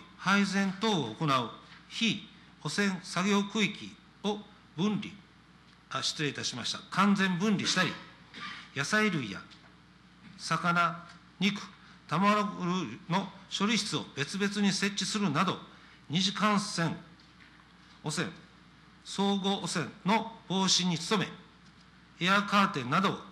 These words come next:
設置し、昆虫、ホコリなどの異物混入の防止を図るなど、安全安心な学校給食を提供できるよ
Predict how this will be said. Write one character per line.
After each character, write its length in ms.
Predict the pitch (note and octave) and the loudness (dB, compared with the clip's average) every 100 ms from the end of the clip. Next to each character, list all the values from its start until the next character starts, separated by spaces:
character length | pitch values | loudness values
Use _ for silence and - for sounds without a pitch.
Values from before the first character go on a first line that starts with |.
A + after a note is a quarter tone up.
| - | -12
設 220 | - F#3 | -4 -4
置 140 | - A#2 | -2 0
し、 280 | - F3 A2+ - - - - | 2 0 -4 -14 -20 -20 -6
昆 240 | F3+ F#3+ | 0 0
虫、 160 | F#3+ F#3 E3+ E3+ - - - - | 2 0 0 -6 -16 -20 -16 -10
ホ 60 | |
コ 140 | E3 A3 | -2 0
リ 140 | A3 - | 0 -4
な 140 | C#3+ F3 | -2 0
ど 100 | D3+ | 2
の 240 | D#3+ F3 - - | 0 -4 -8 -2
異 80 | |
物 200 | G#3 G#3 | -2 -2
混 220 | - G#3+ G3 | -2 2 2
入 120 | D#3 | 4
の 160 | F#3 D3+ | 2 0
防 140 | F#3 | 0
止 200 | F#3 G3 | 0 0
を 40 | |
図 320 | D3 D#3 G#3 D#3+ | -2 0 0 0
る 40 | - - - - - - D3+ | -4 -16 -20 -20 -20 -12 -4
な 100 | F3+ | -2
ど、 120 | - - - - - - | -2 -8 -18 -18 -18 -6
安 240 | C#3+ G#3+ G3+ | 0 2 4
全 240 | G3+ G3+ | 2 2
安 180 | - G#3+ | 2 2
心 280 | G#3 A3 G#3 | 4 4 4
な 140 | D3+ - - | 2 -4 -4
学 220 | D#3+ - | -4 -2
校 140 | G3+ G3+ | -2 -2
給 220 | A3+ G#3+ | -2 -2
食 240 | E3 C#3+ | -2 -4
を 140 | F#3 F#3 - - - | -6 -8 -16 -20 0
提 180 | G3+ G3+ | 0 2
供 180 | G3+ | 0
で 120 | F3 F#3 | 0 0
き 120 | G3+ | 2
る 100 | |
よ 100 | G#3+ | 2